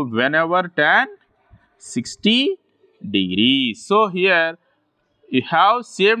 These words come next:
trigonometric ratio, that is tan. So angle is equal, that is therefore theta is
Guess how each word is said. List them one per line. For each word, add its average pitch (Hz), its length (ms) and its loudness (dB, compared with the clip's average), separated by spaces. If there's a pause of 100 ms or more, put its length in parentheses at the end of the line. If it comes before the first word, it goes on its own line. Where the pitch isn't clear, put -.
trigonometric 208 600 -2
ratio, 156 300 -4
that 147 140 -2
is 185 100 -6 (100)
tan. 165 160 0 (300)
So 165 60 -4 (240)
angle 160 280 -2 (140)
is 302 120 -6 (600)
equal, 120 420 2 (200)
that 117 120 -10 (160)
is 226 160 -2 (140)
therefore 175 440 2 (420)
theta 123 280 -2 (120)
is 113 100 -14